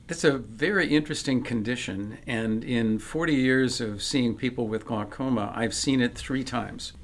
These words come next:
So this is not a very common thing. But it's someone who has what looks like angle closure.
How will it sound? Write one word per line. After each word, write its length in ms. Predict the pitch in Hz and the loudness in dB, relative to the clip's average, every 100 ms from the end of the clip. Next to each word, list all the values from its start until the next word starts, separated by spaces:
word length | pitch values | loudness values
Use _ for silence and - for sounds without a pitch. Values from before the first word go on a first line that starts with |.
| - - - - - - - - - - | -18 -20 -20 -20 -20 -20 -20 -20 -20 -14
So 300 | - 127 117 | -4 0 0
this 200 | 143 - | 0 -2
is 80 | 160 | -2
not 200 | 160 143 | 2 2
a 20 | |
very 180 | 131 123 | 2 0
common 440 | - 139 139 117 | 0 -2 0 0
thing. 260 | 104 98 98 - - - - - - - - - - | -2 -4 -6 -10 -20 -20 -20 -20 -20 -20 -20 -20 -14
But 120 | - 127 | 2 2
it's 140 | 139 | 2
someone 280 | - 208 202 | 0 2 2
who 120 | 135 | 2
has 420 | 123 165 175 139 | 0 -2 0 0
what 160 | 120 110 | -2 0
looks 240 | 156 - | 0 0
like 200 | 127 120 | -2 -2
angle 340 | 120 123 123 113 | 0 0 0 -2
closure. 640 | - 170 170 117 107 120 | -2 -2 -2 -4 -6 -8